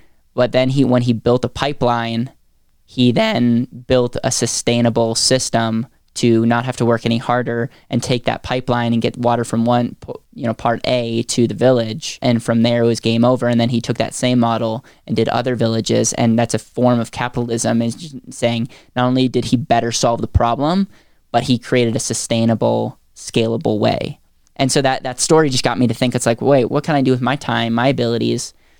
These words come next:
my, my talents to best create pipelines instead of just working hard is important, but a lot of times we gotta work smart." And the idea of leverage is super key.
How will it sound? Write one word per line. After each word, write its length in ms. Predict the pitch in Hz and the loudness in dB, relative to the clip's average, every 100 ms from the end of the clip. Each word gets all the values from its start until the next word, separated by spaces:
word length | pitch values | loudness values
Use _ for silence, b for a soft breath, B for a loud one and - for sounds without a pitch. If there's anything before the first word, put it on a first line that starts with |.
| _ _ _ _ - | _ _ _ _ -10
my, 520 | 151 117 123 127 117 | -2 0 0 0 -2
my 200 | - 123 | 0 -2
talents 760 | 135 - 117 113 110 127 - - _ _ | 0 -2 0 0 0 -2 -8 -10 _ _
to 280 | - 131 117 | 0 2 2
best 460 | 135 - 120 120 - | 0 -2 -2 -2 -2
create 280 | 123 113 - | -2 -2 -4
pipelines 800 | - 160 - 131 120 117 120 117 | -4 -2 0 0 0 0 -2 -2
instead 280 | 120 - 120 | -2 0 0
of 60 | 120 | 0
just 220 | 127 - | -4 0
working 260 | 135 151 | 0 2
hard 160 | 143 131 | 2 0
is 80 | 123 | 0
important, 480 | 117 127 113 117 - B B | 0 0 0 -4 -8 B B
but 80 | - | 0
a 20 | |
lot 120 | 120 123 | 0 2
of 60 | |
times 220 | - 117 | 0 0
we 60 | 113 | 2
gotta 160 | 117 117 | 2 2
work 180 | 117 - | 0 0
smart." 480 | - 120 117 - - | 2 2 2 -4 -4
And 420 | 131 123 113 113 - b b b _ _ | 0 2 2 0 -6 b b b _ _
the 180 | 160 120 | 0 2
idea 280 | 117 120 113 | 2 0 0
of 80 | |
leverage 640 | 113 120 123 120 120 113 - | -2 -2 0 2 0 0 -4
is 80 | - | -2
super 240 | 113 110 | -2 -4
key. 320 | - 110 107 | -2 -2 -2